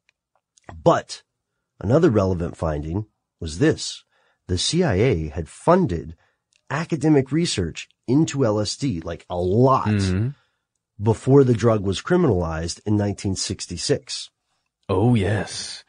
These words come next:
Speaker 2: And some of these academics working on L S D research knowingly took money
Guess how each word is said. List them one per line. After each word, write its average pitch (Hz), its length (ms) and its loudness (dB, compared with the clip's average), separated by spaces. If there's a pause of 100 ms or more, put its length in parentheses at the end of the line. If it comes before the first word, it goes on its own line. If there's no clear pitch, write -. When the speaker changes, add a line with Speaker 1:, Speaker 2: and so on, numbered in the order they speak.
(180)
Speaker 2:
And 104 140 -4
some 127 160 4
of 143 80 4
these 113 160 4
academics 104 500 2
working 104 280 0
on 95 100 0
L 95 160 0
S 95 100 -2
D 98 140 -4
research 95 640 -2 (160)
knowingly 135 800 6
took 131 320 2
money 117 560 4